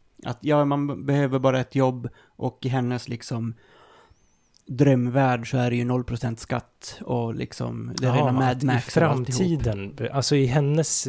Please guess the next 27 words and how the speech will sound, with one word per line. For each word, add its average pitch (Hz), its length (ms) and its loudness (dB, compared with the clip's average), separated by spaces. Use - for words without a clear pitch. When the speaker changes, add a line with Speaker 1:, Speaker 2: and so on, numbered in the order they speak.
Speaker 2:
när 143 160 2
hon 139 440 4
är 120 260 0
statsminister. - 760 0
Speaker 1:
Ja, 170 120 4
kanske 160 260 2
var 156 120 4
det 156 120 4
hon, 147 160 4
liksom, 135 260 -2
inte, 131 340 -2
jag 156 140 2
tänker 160 300 4
det 151 60 2
är 160 40 4
ju 123 160 -2
lite 151 220 -2
poppis - 420 -2
nu 127 140 2
bland 120 180 -4
svenska 127 300 -4
politiker 123 520 -4
att 120 140 -4
säga 135 320 4
saker 120 560 -6
och - 180 -2
sen, 127 520 -2